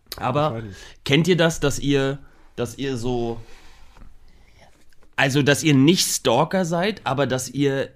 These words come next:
Speaker 1: durch die Algorithmen so passiv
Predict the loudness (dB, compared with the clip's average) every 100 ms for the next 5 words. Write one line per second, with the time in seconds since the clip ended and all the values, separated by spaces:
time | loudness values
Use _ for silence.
0 | -16 -4 -2 0 0 0 2 0 0 -2
1 | 0 2 0 0 -2 -2 0 0 0 0
2 | -2